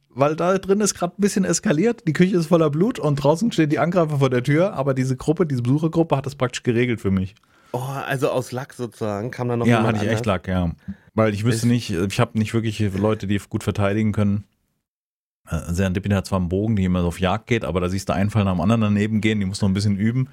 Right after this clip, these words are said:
Speaker 2: <laughs>
Speaker 1: Und <laughs> dann ist so, tschu, tschu. Und ich denk, „Oh Mann, treff doch mal jetzt endlich.“ Ja. Dann im nächsten Stream, die Kolonie wächst, auf einmal stürzt eine Kapsel ab.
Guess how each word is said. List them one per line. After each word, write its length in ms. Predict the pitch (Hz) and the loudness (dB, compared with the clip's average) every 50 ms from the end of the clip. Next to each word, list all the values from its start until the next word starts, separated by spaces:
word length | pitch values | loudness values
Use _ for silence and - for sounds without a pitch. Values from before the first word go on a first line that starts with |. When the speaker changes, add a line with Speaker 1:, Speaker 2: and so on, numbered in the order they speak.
| - - - - | -12 -20 -20 -20
Speaker 2:
<laughs> 240 | - - - _ - | -20 -20 -14 _ 0
Speaker 1:
Und 440 | 127 135 135 123 113 139 165 - | 2 2 2 2 -2 -4 -10 2
<laughs> 440 | - 123 101 101 98 98 92 - - | 2 2 2 4 -2 -2 -2 0 0
dann 100 | 127 117 | 0 0
ist 120 | 104 - - | 0 0 0
so, 120 | 113 95 | 0 -2
tschu, 260 | - - - 175 143 | 0 2 2 2 2
tschu. 240 | 117 - - 180 139 | -2 -2 -2 -2 -2
Und 140 | 113 90 117 | 0 0 -2
ich 100 | 107 - | 0 2
denk, 180 | 107 98 95 | 0 0 0
„Oh 120 | - 101 98 | -2 -2 0
Mann, 240 | 95 101 101 95 87 | 2 2 2 0 0
treff 220 | 95 110 - - | -2 -4 -4 -2
doch 140 | - 104 87 | -2 -2 0
mal 160 | 98 95 92 | 0 -2 -2
jetzt 160 | 90 87 - | -4 -4 -4
endlich.“ 400 | - 95 95 92 101 104 - - _ _ - - - - - - _ _ _ _ _ _ _ _ _ _ _ _ _ _ _ _ _ _ 101 | -2 -2 -2 0 -2 -4 -6 -6 _ _ -20 -20 -20 -20 -20 -20 _ _ _ _ _ _ _ _ _ _ _ _ _ _ _ _ _ _ 0
Ja. 200 | 107 95 76 65 73 71 - _ _ _ _ _ _ _ _ _ _ _ _ _ _ _ _ _ _ _ _ _ _ _ _ _ _ _ | 0 0 0 -4 -10 -16 -18 _ _ _ _ _ _ _ _ _ _ _ _ _ _ _ _ _ _ _ _ _ _ _ _ _ _ _
Dann 520 | - 90 104 101 113 131 147 156 151 143 - - _ _ - _ _ _ _ _ _ _ | -2 0 2 2 2 2 2 0 0 -2 -6 -12 _ _ -20 _ _ _ _ _ _ _
im 120 | 98 98 | 0 2
nächsten 320 | 98 113 131 139 - 156 139 | 4 4 2 2 0 0 -2
Stream, 480 | 143 - - 143 147 160 170 175 165 165 - _ _ _ _ _ _ _ _ _ _ _ _ _ | -2 -2 -2 0 2 2 2 2 2 -2 -8 _ _ _ _ _ _ _ _ _ _ _ _ _
die 100 | 95 98 | -4 -2
Kolonie 400 | - 117 110 104 104 104 101 95 | 0 2 2 2 2 2 2 2
wächst, 420 | 101 123 147 - - - - - - _ _ _ _ _ _ _ _ _ _ - | 0 0 -2 -4 -8 -12 -14 -16 -18 _ _ _ _ _ _ _ _ _ _ -2
auf 140 | 107 - 107 | -2 0 2
einmal 180 | 113 120 117 | 0 0 0
stürzt 220 | - - 110 - - | 0 -2 -4 -4 -6
eine 80 | - - | -4 -2
Kapsel 320 | 113 - - - - - | -4 -4 -4 -8 -8 -8
ab. 160 | - 71 - | -8 -10 -12